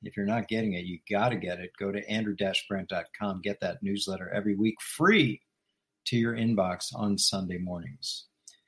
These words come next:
Thanks to producer Jack Connell, musical producer, my son, Sam Brandt. Thanks to all of you for listening.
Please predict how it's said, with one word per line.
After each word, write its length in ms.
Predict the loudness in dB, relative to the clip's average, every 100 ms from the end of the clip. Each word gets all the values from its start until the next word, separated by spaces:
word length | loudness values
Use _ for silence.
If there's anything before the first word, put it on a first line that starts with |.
| _ _ 8
Thanks 200 | 8 10
to 60 |
producer 400 | 10 10 10 8
Jack 400 | 8 8 8 6
Connell, 540 | -4 0 4 6 6 6
musical 400 | 6 6 4 0
producer, 400 | 2 2 4 4
my 140 | 4
son, 340 | 2 2 2 2
Sam 380 | 2 0 0
Brandt. 340 | 0 2 4 4
Thanks 220 | 0 0
to 100 | 0
all 220 | 2 2
of 100 | 2
you 220 | 2 0
for 140 | 0 0
listening. 520 | 4 6 6 6 4